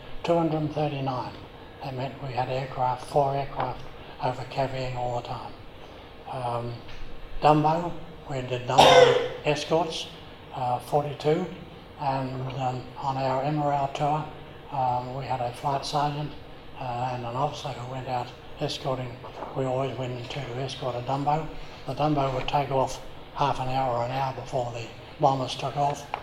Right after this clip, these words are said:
The Dumbo would go out and would sit himself down in the water somewhere handy, close. Um, the two pilots were supposed to keep an eye on him and keep out of trouble. One of our pilots got shut up and had to ditch and came back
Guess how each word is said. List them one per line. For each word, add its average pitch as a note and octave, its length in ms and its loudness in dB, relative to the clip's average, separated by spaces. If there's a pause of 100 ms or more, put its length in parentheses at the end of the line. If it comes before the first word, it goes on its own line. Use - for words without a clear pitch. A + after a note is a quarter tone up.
(240)
The C3+ 60 -6
Dumbo C#3+ 360 4
would C3 140 -10
go B2+ 160 0
out C#3 180 2
and A#2+ 260 -6
would A#2 100 -8
sit - 180 -4
himself C3 460 -4
down C3 200 -2
in A#2+ 120 -8
the B2 80 -4
water C#3+ 260 4 (480)
somewhere C3 420 0
handy, C#3 460 -2 (840)
close. D3 380 0 (320)
Um, C#3 380 2 (300)
the C3+ 60 -8
two D#3 200 -2
pilots C#3+ 460 2
were C#3+ 80 -6
supposed C#3 320 -2
to A#2+ 220 -2 (420)
keep D3 240 -2
an C3 80 -2
eye C3 300 0
on B2 60 -4
him C#3+ 200 4
and C3 180 -8
keep D3+ 180 2
out B2+ 140 -4
of C3+ 140 -4
trouble. D#3 280 2 (560)
One C#3 160 2
of C3 100 0
our B2+ 120 2
pilots C3+ 440 0
got C3 200 -4
shut C#3+ 240 2
up D3+ 180 0 (520)
and B2+ 380 -4
had B2 260 0
to C3+ 80 -6
ditch D3+ 360 -4 (420)
and C3 140 -6
came C3+ 300 0
back C3 220 0